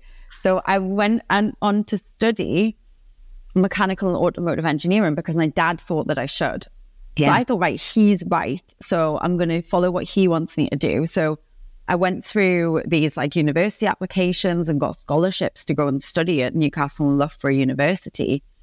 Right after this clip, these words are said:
Speaker 1: And then my boyfriend at the time that I was with for around about ten years, he was a professional cricket player. So he'd been, like, captain to England under twenty-ones. He played professionally for many years. And he was like, "Nick, how about, like, after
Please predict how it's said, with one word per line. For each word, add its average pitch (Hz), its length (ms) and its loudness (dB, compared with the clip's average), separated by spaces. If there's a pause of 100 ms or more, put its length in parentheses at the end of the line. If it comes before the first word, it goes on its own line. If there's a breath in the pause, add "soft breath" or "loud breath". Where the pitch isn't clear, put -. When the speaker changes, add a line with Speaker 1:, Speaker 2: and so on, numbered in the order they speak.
(280)
Speaker 1:
And 185 180 2
then 180 160 0
my 165 140 2 (160)
boyfriend 180 640 0
at 147 100 -4
the 143 80 -2
time 214 460 0
that 147 120 0
I - 20 -4
was 147 220 -4
with 190 240 -2
for 151 320 0
around 160 260 -2
about 170 260 -2
ten 151 260 0
years, 139 460 0
he 185 240 2
was 185 200 0
a 185 60 -2
professional 147 1040 -2
cricket - 340 -4
player. 92 400 -2 (640)
So 156 580 -2
he'd 170 260 -2
been, 160 140 2
like, 147 180 0
captain 170 420 -4
to - 140 -4
England 151 360 0
under 135 180 -2
twenty-ones. 196 840 0
He 147 120 2
played 151 240 -4
professionally 160 520 -4
for 143 140 -4
many 135 280 2
years. 147 440 0 (540)
And 185 100 2
he 202 60 2
was 208 180 0
like, 214 160 0
"Nick, 233 400 0
how 220 220 0
about, 247 300 0
like, 196 240 -2 (180)
after 175 540 0